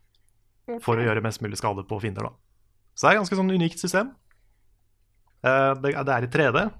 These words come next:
Speaker 2: veldig mye sånn fancy flyve-movement.
Speaker 1: Det så
Speaker 2: Hvor
Speaker 1: veldig kaotisk ut.
Speaker 2: Veldig kaotisk, og det som er, det som er så kaotisk med dette her, er at de to første spillene var sånn en mot en.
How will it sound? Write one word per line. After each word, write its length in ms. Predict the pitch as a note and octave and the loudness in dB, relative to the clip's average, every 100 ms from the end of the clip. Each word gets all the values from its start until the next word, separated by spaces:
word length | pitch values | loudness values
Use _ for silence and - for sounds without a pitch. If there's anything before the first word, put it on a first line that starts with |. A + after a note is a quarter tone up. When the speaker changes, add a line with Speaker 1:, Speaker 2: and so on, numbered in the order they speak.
| - | -4
Speaker 2:
veldig 300 | C3+ A#2 B2 | -2 0 -2
mye 140 | A#2 | -2
sånn 280 | A#2+ A2+ A2+ | -4 -6 -4
fancy 600 | A#2 G2+ - A#2 A2 A2+ | -6 -6 -6 -6 -4 -6
flyve-movement. 1600 | G#2+ - B2 A2 G2 G#2 G#2 G2+ G2+ B2+ A#2+ A2 D3 G3+ - - - _ _ | -8 -8 -6 -4 -2 -4 -2 -6 -8 -4 -4 -2 -4 -4 -8 -8 -14 _ _
Speaker 1:
Det 80 | B3 | -10
så 240 | - - C#4 | -8 -6 -6
Speaker 2:
Hvor 120 | A3+ | -6
Speaker 1:
veldig 300 | A#3 D4+ A3+ | -6 -6 -8
kaotisk 440 | A3 A#3 A3+ A#3 - | -8 -12 -12 -16 -16
ut. 220 | - - - _ _ - | -18 -20 -20 _ _ 0
Speaker 2:
Veldig 380 | D3+ E3 C#3 D3+ | 0 2 0 2
kaotisk, 500 | D3 A#2 B2 A#2+ - | 2 2 -4 -6 -6
og 80 | C#3 | 0
det 80 | D3+ | 0
som 140 | D#3+ | 4
er, 220 | D#3 D#3 E3+ G3+ _ _ _ _ - | 4 4 0 -12 _ _ _ _ -4
det 160 | B2 B2 | -4 -2
som 140 | C#3+ | -4
er 20 | |
så 140 | A#2 B2 | -4 -4
kaotisk 500 | C#3+ B2 B2 C3 - | -4 -4 -4 -8 -4
med 80 | C3+ | -6
dette 120 | C3+ | 0
her, 220 | E3 G3+ - - _ _ _ _ _ - | 4 4 2 -10 _ _ _ _ _ -2
er 100 | B2 | -2
at 100 | B2 C3 | -2 -4
de 220 | C3 C3+ | -4 -4
to 160 | C3 B2+ | -4 -8
første 240 | A#2+ B2+ | -8 -8
spillene 280 | A#2+ B2+ D3+ | -4 0 0
var 120 | A#2+ | 0
sånn 160 | A2+ B2 | -4 -6
en 120 | G#2+ | -6
mot 120 | A2+ | -4
en. 220 | C3 D3+ | -2 -2